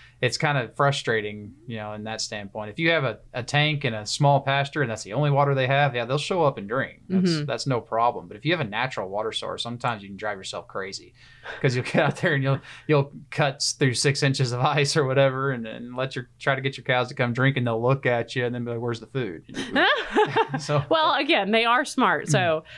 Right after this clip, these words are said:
Speaker 2: I say, you know, do what you can.
Speaker 1: No.
Speaker 2: Um, if they're not drinking, they'll probably be fine. But
Speaker 1: No. Nobody thirsts to death during that time, so I always figured, you know, the cows will tell you. If,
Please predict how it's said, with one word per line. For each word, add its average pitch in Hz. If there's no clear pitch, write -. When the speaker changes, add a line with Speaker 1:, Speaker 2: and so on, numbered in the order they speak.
Speaker 2:
I 202
say, 185
you 180
know, 147
do 185
what 208
you 190
can. 156
Speaker 1:
No. 95
Speaker 2:
Um, 143
if 156
they're 156
not 156
drinking, 143
they'll 147
probably 139
be 143
fine. 143
But -
Speaker 1:
No. 101
Nobody 147
thirsts 147
to 143
death 143
during 139
that 139
time, 139
so 131
I 123
always 120
figured, 117
you 117
know, 117
the 113
cows 117
will 104
tell 98
you. 104
If, 107